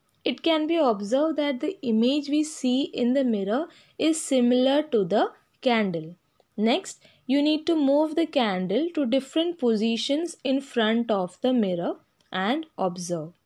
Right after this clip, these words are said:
Here we are asked that was the image upright in each case? The answer to this question is yes.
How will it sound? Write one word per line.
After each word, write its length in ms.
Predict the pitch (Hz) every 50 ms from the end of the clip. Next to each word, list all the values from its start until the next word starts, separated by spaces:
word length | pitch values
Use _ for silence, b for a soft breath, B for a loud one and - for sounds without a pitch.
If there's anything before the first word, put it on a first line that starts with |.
| _ _ _ _ _ _ _ _ _ _ _ _ _ _ _ _ _ _ _ _
Here 460 | _ - 311 320 294 277 311 381 403 311
we 180 | 262 262 262
are 140 | 269 262 - -
asked 560 | - 196 202 202 196 214 285 320 - - - 202
that 400 | 202 185 180 180 247 285 - 240
was 320 | 240 247 254 269 254 254
the 120 | 311 - - -
image 460 | 214 208 208 208 233 277 320 311 - - -
upright 640 | 202 196 196 196 - - 254 262 262 294 302 302 - -
in 220 | 269 277 262 269 -
each 400 | - 233 254 285 285 - - -
case? 460 | - 254 269 339 415 - - - - _ _ _ _ _ _ _ _ _ _ _ _ -
The 240 | 220 - - - -
answer 480 | 214 214 214 220 220 220 - 302 330
to 100 | 320 285
this 240 | 240 240 269 262 269
question 480 | - - 226 196 190 190 - - 196 190
is 340 | 190 262 403 508 - - _ _ _ -
yes. 440 | - 190 196 175 160 - - - -